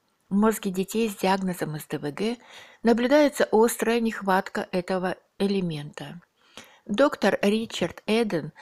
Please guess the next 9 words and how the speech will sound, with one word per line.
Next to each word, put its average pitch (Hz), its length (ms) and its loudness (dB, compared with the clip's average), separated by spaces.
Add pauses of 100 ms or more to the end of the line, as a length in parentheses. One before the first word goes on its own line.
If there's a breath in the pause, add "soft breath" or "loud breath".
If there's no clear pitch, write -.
(120 loud breath)
профессор 202 480 -2
школы 226 400 2
общественного 175 640 -4
здоровья 180 640 2 (280)
и 214 60 -2
здравоохранения 185 880 2
Университета 165 800 -2
Джонса 170 480 -2
Хопкинса, - 640 -2